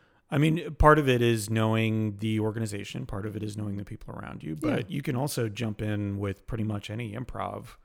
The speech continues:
Speaker 1: performers.
Speaker 2: Oh, yeah.
Speaker 1: Maybe not any improv performers,
Speaker 2: Oh,
Speaker 1: but
Speaker 2: I would
Speaker 1: people
Speaker 2: s-,
Speaker 1: who know what they're doing.
Speaker 2: I would say, and I would, no, I would say any improv performers. One of the things that I'm not,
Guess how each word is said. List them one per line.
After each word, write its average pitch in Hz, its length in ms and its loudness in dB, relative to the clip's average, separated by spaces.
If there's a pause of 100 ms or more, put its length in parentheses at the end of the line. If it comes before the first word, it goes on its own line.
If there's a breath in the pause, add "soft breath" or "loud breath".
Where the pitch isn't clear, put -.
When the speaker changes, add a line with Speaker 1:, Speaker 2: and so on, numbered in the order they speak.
(460 soft breath)
Speaker 1:
performers. - 840 -6 (420)
Speaker 2:
Oh, 277 100 2
yeah. 165 240 0 (120)
Speaker 1:
Maybe 160 180 2
not 104 280 0
any 123 280 -2
improv - 360 -8
performers, - 420 -8
Speaker 2:
Oh, 269 80 2
Speaker 1:
but 123 160 0
Speaker 2:
I - 60 -4
would 131 80 4
Speaker 1:
people 127 160 2
Speaker 2:
s-, 117 40 2
Speaker 1:
who 120 100 4
know 110 200 2
what 104 200 -2
they're 101 100 -6
doing. 127 280 -6
Speaker 2:
I 208 80 0
would 254 120 0
say, 254 120 -2
and 202 120 0
I 220 40 0
would, 233 160 -4
no, 214 280 0
I 139 120 -4
would 175 140 -2
say 170 200 -4
any 143 320 -4
improv 120 580 -6
performers. 107 500 -8
One 143 140 2
of 202 40 2
the 196 80 0
things 156 280 -4
that 127 120 -4
I'm 143 120 0
not, 156 260 -2